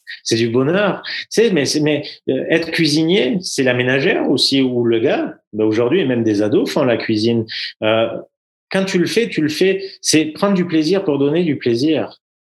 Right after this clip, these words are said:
Tu sais, quand, quand la ménagère ou quand quelqu'un à la maison prend du plaisir à faire ça, c'est parce qu'elle a envie de gâter les gens. Elle a envie de, de prendre soin d'eux.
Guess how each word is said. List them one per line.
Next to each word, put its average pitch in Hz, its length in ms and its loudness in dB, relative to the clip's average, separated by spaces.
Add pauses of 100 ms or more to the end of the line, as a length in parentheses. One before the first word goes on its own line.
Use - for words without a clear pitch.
(180)
Tu 160 100 0
sais, 170 120 2
quand, 147 340 0
quand 139 100 2
la 135 100 2
ménagère 147 640 0
ou 139 180 0
quand 139 140 0
quelqu'un 147 280 0
à 180 60 2
la 147 120 2
maison 139 380 2
prend 143 180 -2
du 139 160 0
plaisir 151 500 0
à 131 100 0
faire 135 360 -2
ça, 254 340 -2 (320)
c'est - 160 -2
parce 143 220 -2
qu'elle 170 200 0
a 147 80 2
envie 151 300 0
de 165 60 -2
gâter 127 320 0
les 110 180 2
gens. 98 240 -2 (400)
Elle 117 140 0
a 139 100 2
envie 151 300 0
de, 147 180 2
de 127 140 0
prendre 127 260 -2
soin 123 260 0
d'eux. 110 260 0